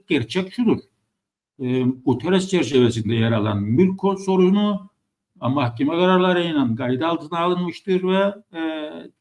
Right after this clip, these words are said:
Türkiye bu konuda tazminat ödeyecek. Ve sorumlu olan da Türkiye'dir. Çünkü ka-, te-, T R N C olmadığına göre, e, e, sorumlu olan Türkiye'dir. Ve Loizidu davasında bu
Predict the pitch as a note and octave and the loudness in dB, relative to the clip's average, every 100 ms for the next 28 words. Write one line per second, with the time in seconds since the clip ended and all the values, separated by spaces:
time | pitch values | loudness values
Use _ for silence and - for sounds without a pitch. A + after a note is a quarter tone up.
0 | _ _ _ - A3 F#3 C#3+ F3+ A3+ G#3+ | _ _ _ 0 2 4 2 2 2 2
1 | F#3 D3 A#2 F#3+ A3 A#3+ A#3 A3+ F3+ A2 | 0 0 0 0 0 2 2 4 2 2
2 | G#2 F#2+ A#2 - _ _ _ _ _ _ | 0 -2 -8 -10 _ _ _ _ _ _
3 | _ _ _ _ _ _ _ C#3+ D3 - | _ _ _ _ _ _ _ 0 0 4
4 | D#3+ D3+ D3 E3 F3 F#3 F#3 E3 - G#2 | 6 6 6 4 4 2 4 0 0 -4
5 | F#2+ F2+ A#2+ A#2+ A#2 C3 - A2 C3+ - | -4 -6 -6 -6 -6 -8 -8 -12 -14 -14
6 | _ _ D3 B2 A#2 G#2+ C3+ A#2+ G#2+ G2 | _ _ -2 0 0 0 0 2 2 -2
7 | F#2 F#2 F#2 C3+ G3+ G#3+ _ _ _ _ | -4 -6 -6 -6 -6 -8 _ _ _ _
8 | _ - C#3 C3 C3 D3+ C#3 F3+ F3+ F3+ | _ -8 -4 -4 -4 -6 -4 0 4 6
9 | E3 C#3+ A2+ G#2 - G#3+ G3 G3+ G3 G3 | 8 6 6 0 -2 -4 -2 2 2 2
10 | G#3+ - _ _ _ _ - C3+ D#3+ E3 | -2 -4 _ _ _ _ -4 0 4 4
11 | D#3+ F3 G3+ G#3+ G#3+ G#3 G3 F#3 F3 F3 | 4 0 0 4 6 4 2 -2 -2 2
12 | F3+ F3+ | 2 2